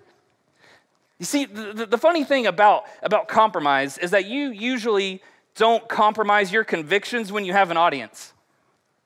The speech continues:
You usually go to a hiding place where you are accountable to nobody when you choose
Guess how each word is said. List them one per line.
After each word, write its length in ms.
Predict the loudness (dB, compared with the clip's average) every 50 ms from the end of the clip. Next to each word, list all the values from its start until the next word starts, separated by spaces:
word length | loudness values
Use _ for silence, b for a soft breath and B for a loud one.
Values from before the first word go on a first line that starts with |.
| _ b b b b
You 200 | -4 -2 0 0
usually 1120 | 0 -4 -6 -4 -2 0 0 0 -2 -2 -2 0 0 0 0 0 -2 -6 -8 -10 -14 -16 _ _ _ _ _ _ _ _ _ _ 0
go 200 | 4 4 4 4
to 160 | 2 2 2
a 80 | 2 2
hiding 400 | 4 4 4 4 2 0 -4 -4
place 380 | -2 0 0 0 -2 -6 -6
where 140 | -2 -2 -2
you 280 | -2 -4 -4 -2 2 2
are 140 | 4 4
accountable 540 | 2 2 0 0 0 0 0 0 -2 -4 -4
to 300 | -4 -8 -12 -12 -10 -10
nobody 680 | -10 -6 0 2 2 2 2 2 0 0 -2 -6 -16 -20 -20 _ _ _ _ _ _ _ _ _ _ _ _ _ _ _ _ -14
when 240 | -12 -12 -12 -12 -14
you 220 | -12 -12 -12 -12
choose 800 | -12 -10 -8 -6 -6 -6 -6 -8 -10 -12 -14 -16 -20 -20 -20